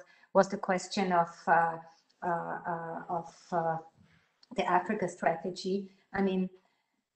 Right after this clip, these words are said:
we have in Europe the Istanbul Convention, which is quite simple. It simply says, I make it very simple, there is an obligation of the state, of every, of all authorities to protect women against violence. That means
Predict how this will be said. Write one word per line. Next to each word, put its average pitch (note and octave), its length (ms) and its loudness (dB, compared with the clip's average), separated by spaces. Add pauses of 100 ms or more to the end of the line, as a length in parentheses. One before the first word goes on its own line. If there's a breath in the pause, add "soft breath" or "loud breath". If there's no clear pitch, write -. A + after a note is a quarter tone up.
(200)
we A#3 200 4
have G3 200 0
in G3 120 0
Europe F#3 360 2
the F#3+ 100 -2
Istanbul F#3+ 440 0
Convention, F#3+ 920 0 (260)
which F#3 280 2
is F3+ 100 -4
quite A3 300 8
simple. F3+ 580 4 (200)
It - 100 -8
simply B3+ 380 6
says, E3+ 360 0
I F3+ 120 -4
make F#3 260 -2
it F3+ 140 -2
very G3+ 180 6
simple, E3+ 560 -4 (340 loud breath)
there F#3+ 180 4
is F#3+ 260 2
an F#3+ 220 0
obligation A#3+ 1000 4
of F#3 180 0
the F#3 60 -10
state, - 580 -2 (100)
of F3+ 240 -6
every, G3 320 2
of F3+ 120 -4 (100)
all G3+ 260 6
authorities F#3+ 840 0
to F#3 100 -6
protect F#3+ 640 -6
women F#3 300 2
against F3 500 0
violence. E3+ 600 2 (380 soft breath)
That F#3+ 160 6
means F3+ 520 4